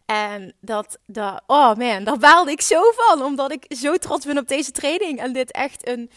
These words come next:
een, een babytje is, een kindje is. En Love Attraction Mastery is mijn, mijn nummer één training. Ehm, misschien ook omdat die eerder kwam. Eh, voor mijn gevoel, hè. Niet dat die beter is, maar het is gewoon,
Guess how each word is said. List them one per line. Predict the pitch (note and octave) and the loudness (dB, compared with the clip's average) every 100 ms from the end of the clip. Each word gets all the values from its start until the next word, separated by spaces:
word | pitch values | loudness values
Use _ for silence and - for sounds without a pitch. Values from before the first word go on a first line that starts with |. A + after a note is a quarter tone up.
| - - _ _ _ | -20 -20 _ _ _
een, | C4+ C4 | -12 -10
een | - B3+ | -8 -4
babytje | B3 D4+ E4 A#4+ | -4 -4 -6 -6
is, | F4 | -6
een | C#4+ | -4
kindje | B3+ D4+ F4 - | -6 -6 -8 -8
is. | D#4 C#4+ - - _ _ _ _ _ _ _ _ | -10 -10 -14 -18 _ _ _ _ _ _ _ _
En | B3 A3+ A3+ A3 | -8 -6 -6 -8
Love | A#3 A#3+ | -4 -4
Attraction | A#3 C#4+ - | -4 -6 -4
Mastery | C4 A#3+ - A3 | -8 -8 -10 -12
is | A#3+ | -10
mijn, | A#3+ A#3 | -10 -10
mijn | A3+ A3+ | -10 -8
nummer | C4 B3+ A#3+ | -8 -10 -12
één | - C4 B3+ | -10 -8 -8
training. | - A#3+ A#3+ A3+ A3 G#3+ | -10 -10 -10 -12 -14 -16
Ehm, | G#3+ G#3+ G#3+ G#3+ G#3 - | -16 -14 -14 -14 -16 -18
misschien | A3 - A#3 | -18 -12 -12
ook | A3 | -12
omdat | G#3+ G3+ | -12 -14
die | - | -10
eerder | A#3+ A3+ | -10 -12
kwam. | - A3 G#3 G#3 _ _ _ _ | -12 -12 -12 -16 _ _ _ _
Eh, | G#3 G#3 | -12 -12
voor | A#3+ C4+ | -6 -2
mijn | C4 C4+ | 0 -2
gevoel, | C4 A#3 D#4 A3 | -6 -8 -4 -4
hè. | A3+ | -2
Niet | C#4 | -4
dat | D#4+ | -4
die | - B3 | -8 -2
beter | F4 G4+ A4+ F4+ | 4 6 4 0
is, | E4 | 0
maar | D#4+ | -2
het | C#4+ | -4
is | F4 | -8
gewoon, | - C4 C4 | -2 0 0